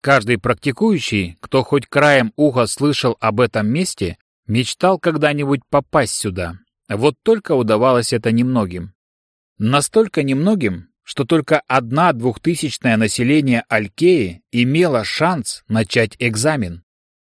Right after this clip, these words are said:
Тем не менее, как и каждый год до этого, на площади перед вратами секты сегодня собралось немыслимое количество людей.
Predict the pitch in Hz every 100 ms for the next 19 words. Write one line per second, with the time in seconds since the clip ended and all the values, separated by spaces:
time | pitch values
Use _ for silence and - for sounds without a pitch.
0 | _ _ _ - 135 131 127 135 202 170
1 | 113 101 117 131 110 147 131 117 107 170
2 | 170 127 113 101 98 92 92 - _ 117
3 | 120 151 214 - 196 175 - 147 131 110
4 | 113 - 135 113 98 185 190 - 127 -
5 | 165 185 175 156 135 131 143 143 123 123
6 | 156 170 - 156 147 131 117 110 104 107
7 | 117 113 123 113 92 82